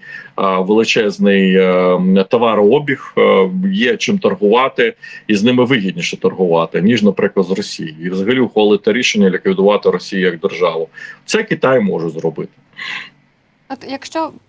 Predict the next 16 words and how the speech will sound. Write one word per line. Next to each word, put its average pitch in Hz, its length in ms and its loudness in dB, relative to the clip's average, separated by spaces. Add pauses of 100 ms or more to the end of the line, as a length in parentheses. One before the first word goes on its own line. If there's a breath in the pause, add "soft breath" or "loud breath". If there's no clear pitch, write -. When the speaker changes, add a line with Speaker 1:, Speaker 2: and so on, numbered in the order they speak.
(220)
Speaker 2:
резюмувати 247 720 -6
так - 180 -16
нашу 226 200 -12
розмову, 277 380 -6
тобто 240 240 -14
можна 262 260 -8
вважати, 240 560 -8
е, 226 260 -12
шос, - 460 -8
в 208 200 -16
принципі, 269 420 -12
таким 226 340 -16
більше 214 720 -10
театральним 208 460 -8
видовищем, 214 600 -12
так, 214 160 -12